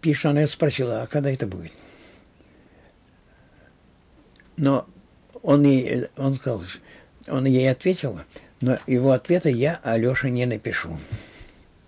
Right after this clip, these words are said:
И через шестьдесят лет, уже мама умерла,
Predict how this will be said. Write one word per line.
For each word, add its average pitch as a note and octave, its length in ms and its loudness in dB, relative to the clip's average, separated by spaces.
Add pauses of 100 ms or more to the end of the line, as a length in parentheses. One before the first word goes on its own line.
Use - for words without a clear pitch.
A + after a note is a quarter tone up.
(1080)
И A#2+ 100 0
через C3+ 360 2
шестьдесят C#3+ 480 4
лет, F3 280 2
уже A2+ 340 -6
мама A2 300 -4
умерла, C#3+ 440 -4